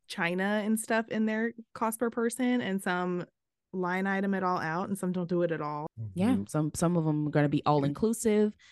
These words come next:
Speaker 2: Some of them are gonna be, you're gonna have to source it as the client or have your planner help you source it,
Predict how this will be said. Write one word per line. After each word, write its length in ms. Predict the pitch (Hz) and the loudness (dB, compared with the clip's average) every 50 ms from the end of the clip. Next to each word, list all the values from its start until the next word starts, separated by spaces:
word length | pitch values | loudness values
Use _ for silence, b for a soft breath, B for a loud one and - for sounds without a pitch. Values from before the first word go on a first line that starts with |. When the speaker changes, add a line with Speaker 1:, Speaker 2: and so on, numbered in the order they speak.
| b | b
Speaker 2:
Some 160 | - - 170 160 | -4 -2 -2 0
of 60 | 156 | 0
them 140 | 156 147 143 | 0 -2 -2
are 60 | 139 | -2
gonna 200 | 147 160 151 147 | 0 0 -2 -2
be, 280 | - 143 143 139 139 - | -2 -2 -4 -4 -6 -6
you're 180 | - 139 147 143 | -2 -2 0 0
gonna 200 | - 165 151 147 | 2 2 2 2
have 180 | 160 156 147 - | 2 2 0 -2
to 80 | - 143 | -4 -4
source 420 | - - 165 170 175 175 - - | -2 0 2 2 2 2 2 2
it 160 | 175 170 - - | 2 2 2 2
as 240 | 104 139 139 147 - | 0 -2 -2 -2 -6
the 80 | - | -8
client 380 | - - - 147 147 156 143 135 | -8 -4 -2 0 2 2 2 2
or 60 | 131 | 4
have 180 | 156 151 135 135 | 2 2 2 2
your 100 | 139 139 | 0 -2
planner 340 | - - 165 156 156 156 | 0 0 0 2 2 2
help 200 | 165 165 147 - - | 2 2 0 0 -2
you 100 | 151 151 | -4 -4
source 340 | - 160 156 151 156 - - | -2 0 0 0 0 2 2
it, 220 | 156 151 - - | 2 2 0 -2